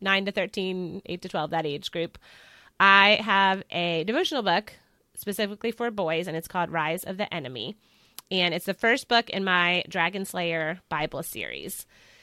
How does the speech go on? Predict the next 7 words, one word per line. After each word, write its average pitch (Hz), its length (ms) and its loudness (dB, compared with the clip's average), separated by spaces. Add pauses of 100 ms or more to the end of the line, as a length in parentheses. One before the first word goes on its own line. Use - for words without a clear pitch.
(400)
So 170 600 4
this 208 400 -2 (200)
is 185 480 4
part 254 480 4 (440)
story. 233 600 0
It's 226 180 -2
action-packed 214 1000 -4